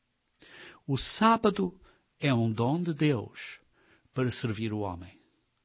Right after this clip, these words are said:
Como vamos ver nos vários princípios, o sábado é uma benção, é uma beleza, é, é, é mesmo uma benção,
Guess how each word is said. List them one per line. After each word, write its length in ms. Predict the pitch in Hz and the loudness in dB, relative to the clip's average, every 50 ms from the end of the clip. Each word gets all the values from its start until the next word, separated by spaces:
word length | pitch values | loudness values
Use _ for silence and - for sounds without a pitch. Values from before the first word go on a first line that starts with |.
| _ _ _ _ _ _ _ _ _ - - - _ _ | _ _ _ _ _ _ _ _ _ -20 -20 -20 _ _
Como 180 | - 117 110 | -4 -2 0
vamos 260 | 95 110 127 160 170 - | 2 2 2 2 0 0
ver 460 | - 131 120 120 123 - 135 - - _ _ _ _ _ _ _ | -2 0 0 0 0 -2 -4 -12 -18 _ _ _ _ _ _ _
nos 120 | - 104 87 | -10 -10 -6
vários 300 | - 98 98 107 113 - | -4 -4 -4 -4 -4 -6
princípios, 760 | - 143 151 147 - - - 127 - - - 131 123 - - - - - _ _ | -6 -6 -4 -2 -2 -2 -2 -4 -6 -10 -14 -16 -16 -18 -18 -20 -20 -20 _ _
o 80 | - 131 | -6 -4
sábado 400 | - - - 165 175 180 180 180 | -4 -2 -2 -2 -4 -2 -4 -4
é 40 | 175 | -2
uma 140 | 160 160 | -2 -2
benção, 580 | 156 160 156 147 143 - - 160 147 110 - - _ _ _ _ _ _ _ _ _ _ _ _ _ | -2 -2 -2 0 0 -2 -2 -2 -4 -6 -8 -12 _ _ _ _ _ _ _ _ _ _ _ _ _
é 80 | - 147 | 0 2
uma 140 | 160 165 160 | 2 2 2
beleza, 600 | 143 151 143 143 147 131 104 - - 107 101 - _ _ _ _ _ _ _ - - - _ _ _ | 2 0 0 0 -2 -4 -4 -6 -8 -10 -12 -16 _ _ _ _ _ _ _ -20 -20 -20 _ _ _
é, 120 | - 160 | -4 -4
é, 420 | 156 165 165 151 151 - 165 151 151 | -4 -4 -6 -8 -10 -6 -4 -4 -2
é 40 | |
mesmo 440 | 147 143 170 208 175 - - 143 131 | -2 2 2 4 2 2 0 -2 -2
uma 160 | 123 127 127 | 0 0 0
benção, 560 | 120 120 117 110 - - - 117 107 107 101 | 0 0 0 0 -2 -2 -2 -2 -2 -2 -4